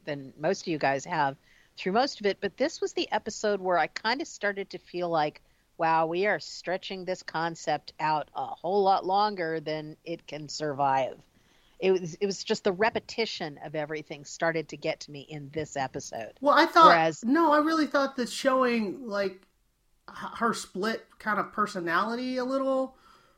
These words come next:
Speaker 2: how that was working and how it made all the other, 'cause that was the one thing that I thought didn't make sense was her behavior.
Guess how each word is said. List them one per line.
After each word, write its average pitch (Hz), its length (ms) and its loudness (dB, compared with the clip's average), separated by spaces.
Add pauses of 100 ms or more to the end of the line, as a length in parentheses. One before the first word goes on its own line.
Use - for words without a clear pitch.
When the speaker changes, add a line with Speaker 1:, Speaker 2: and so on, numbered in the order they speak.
(100)
Speaker 2:
how 208 360 6
that 202 240 0
was 170 160 -2
working 151 500 -2
and 143 120 -8
how 180 400 0 (280)
it 202 140 -4
made 226 220 0
all 214 220 2
the 208 180 -2
other, 202 280 0
'cause - 200 -2
that 285 200 4
was 294 140 2
the 233 80 -4
one 233 300 2
thing 220 220 -2
that 180 100 -2
I 180 100 0
thought 180 300 0
didn't 175 220 -2
make 143 200 -6
sense 240 340 -6
was 139 140 -10
her 165 140 0
behavior. 147 580 -8